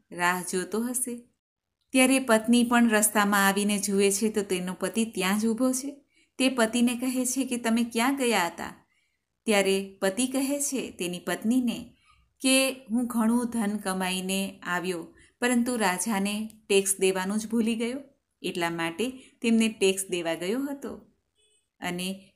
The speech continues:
ખુશ થઈને વહુ તો તેના પતિ સાથે ઘેરે પાછી આવે છે.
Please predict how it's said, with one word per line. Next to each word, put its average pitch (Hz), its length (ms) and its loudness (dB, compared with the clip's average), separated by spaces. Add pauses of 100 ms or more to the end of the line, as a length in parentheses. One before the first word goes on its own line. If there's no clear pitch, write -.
ખુશ 285 280 4
થઈને 220 540 2
વહુ 196 340 -4
તો 214 440 -4 (260)
તેના 190 280 0
પતિ 185 240 -4
સાથે 190 440 -4
ઘેરે 196 320 -2
પાછી 165 440 -4
આવે 214 260 -2
છે. 247 220 -10